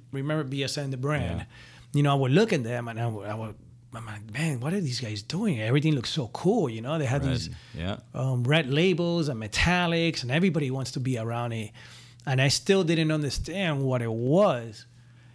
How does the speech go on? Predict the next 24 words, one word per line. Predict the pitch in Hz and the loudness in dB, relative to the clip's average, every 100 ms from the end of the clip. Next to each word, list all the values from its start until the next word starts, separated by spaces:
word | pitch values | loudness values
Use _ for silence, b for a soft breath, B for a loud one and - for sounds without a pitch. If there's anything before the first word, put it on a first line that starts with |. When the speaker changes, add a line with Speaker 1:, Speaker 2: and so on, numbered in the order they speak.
| b - | b -2
Speaker 1:
And | 139 127 135 | 2 4 4
one | 170 151 | 4 4
day | 143 165 | 4 4
I, | 151 131 | 4 0
I | |
remember | 135 143 143 131 | -2 0 0 0
speaking | - 160 151 139 | 0 0 2 2
with, | 131 | 2
um, | 127 120 120 | 0 -2 -2
with | 131 127 | -2 2
the | 127 | 4
owner, | 160 190 117 120 | 6 4 2 -2
Scott, | 104 - 180 147 - - - - - | -2 0 2 2 -2 -14 -20 -20 -8
and | 110 | -2
he | 110 | 2
goes, | 123 110 104 | 2 2 0
"You | 120 | 2
gotta | 143 135 | 4 2
create | - 139 120 117 | 2 2 2 0
something | - 127 120 107 | -2 -4 -4 -8
cool | - 180 165 120 113 - - - | -2 2 2 2 -4 -10 -20 -8
that | 117 - | -6 0
people | 143 113 107 | 0 0 0
want." | 143 135 98 | 2 2 -2